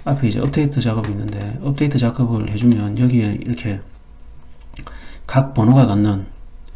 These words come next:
일 분 날에서 오 분 날까지의 데이터 값이 이렇게 자동으로 취합이 됩니다. 그래서 이것은 이제 앞으로 번호 추출할 때 계속해서 사용하기 때문에 이렇게 기록을 남겨줍니다. 그리고 공차를 설정해줍니다.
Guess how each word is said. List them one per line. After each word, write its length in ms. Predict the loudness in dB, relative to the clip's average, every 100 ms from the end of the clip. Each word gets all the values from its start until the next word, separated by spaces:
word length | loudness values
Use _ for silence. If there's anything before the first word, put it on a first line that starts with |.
| -14 -6
일 120 | 0 4
분 120 | 6
날에서 280 | 6 4 -2
오 60 |
분 100 | -2
날까지의 420 | -2 -4 -6 -6
데이터 280 | -4 -4 -2 -4
값이 220 | -4 -6
이렇게 360 | -6 -6 -6 -8 -12 -20 -12
자동으로 540 | -4 0 2 2 0 -2
취합이 340 | -4 -2 0
됩니다. 320 | -2 -6 -10 -14 -18 -18 -18 -18 -18 -18 -18 -18 -18 -18 -16 -14 -12 -12 -14 -16 -14
그래서 260 | -10 -6 -4
이것은 360 | -2 0 0
이제 160 | -2 -2
앞으로 240 | -2 -2
번호 240 | 0 4 4
추출할 320 | 2 2 2
때 300 | 2 -2 -4
계속해서 520 | -4 -4 -2 0 0
사용하기 500 | -2 0 2 2 0 -4 -12 -14 -16 -18 -18 -16 -16 -16 -16 -16 -18 -18 -18 -8 0 2 2
때문에 400 | -2 -2 -4 -4
이렇게 320 | -4 -4 -2
기록을 320 | 4 6 6
남겨줍니다. 640 | 4 0 -4 -4 -6 -6 -6 -6 -8 -12 -16 -18 -16 -14 -12 -14 -16 -14 -8
그리고 340 | -4 -2 -2
공차를 420 | -2 -4 -2 -2
설정해줍니다. 720 | 0 -2 -2 -4 -6 -10 -12